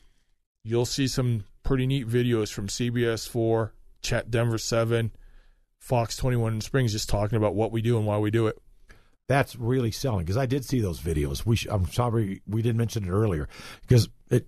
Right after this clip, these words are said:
Speaker 2: really grabbed my attention. This works. Victory Service Dogs are important.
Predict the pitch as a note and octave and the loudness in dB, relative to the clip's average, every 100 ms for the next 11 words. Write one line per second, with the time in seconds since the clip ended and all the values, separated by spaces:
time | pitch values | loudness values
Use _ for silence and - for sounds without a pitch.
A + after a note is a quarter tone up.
0 | - - B2 D#3+ A#2+ G2 F#2+ A2+ G#2 F#2 | -10 -6 -2 0 -2 -4 -2 -2 0 -2
1 | E2 D2+ G#2 G2 - - - _ _ - | -4 -2 0 0 -2 -10 -18 _ _ -4
2 | E3 G3+ - - G2 G2+ C#3 D3+ - - | -2 -2 -4 -14 -8 0 2 2 0 -10
3 | - - - - _ - G2+ F3+ - D#3 | -10 -12 -20 -20 _ 0 2 2 0 -2
4 | - D3 A#2+ - B2 A2 G#2+ - F#2+ E2+ | 0 0 0 0 0 0 0 -4 0 0
5 | - F#2 - - C#3+ C#3 - A#1+ - | 2 -2 -2 -4 2 2 0 -10 -12